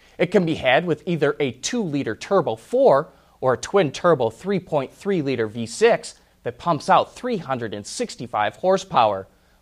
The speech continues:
Both are mated to an eight-speed automatic transmission. And it will be loaded with all the latest safety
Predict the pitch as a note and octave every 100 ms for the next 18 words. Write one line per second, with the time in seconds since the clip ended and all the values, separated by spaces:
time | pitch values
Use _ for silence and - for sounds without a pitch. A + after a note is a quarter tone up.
0 | - B3 D#3 A#2+ A#2+ C3+ A2 - B2 G#2+
1 | - D3 - A#2 G2+ G2 G2 F#2+ F#2+ -
2 | G#2 G2+ - A3 - A2 - _ _ _
3 | _ _ B3 D#4+ G3 D3 C#3 C3 B2+ B2+
4 | A#3 B3 A#2 G2 - E3 E3 - A#3 G#3
5 | C#3 C#3 G#3+ C#3+ A#2 - - C4+ B3+ B2+
6 | A#2+